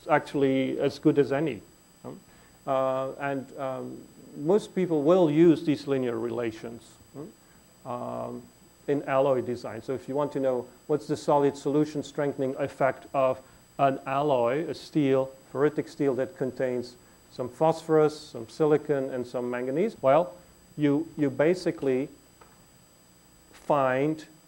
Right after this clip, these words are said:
the strengthening effect of phosphorus, which is six hundred eighty megapascal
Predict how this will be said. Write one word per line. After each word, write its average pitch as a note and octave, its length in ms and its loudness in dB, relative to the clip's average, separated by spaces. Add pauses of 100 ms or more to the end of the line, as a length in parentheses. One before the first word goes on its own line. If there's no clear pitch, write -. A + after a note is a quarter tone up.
(360)
the D#3 60 -2
strengthening E3+ 580 0
effect B2+ 440 -6 (100)
of B2+ 120 -4
phosphorus, A#2+ 540 -8 (280)
which C3 260 -6
is B2 340 -6 (340)
six D#3 260 -4
hundred C#3 320 -2
eighty C3 260 -4
megapascal B2 840 -6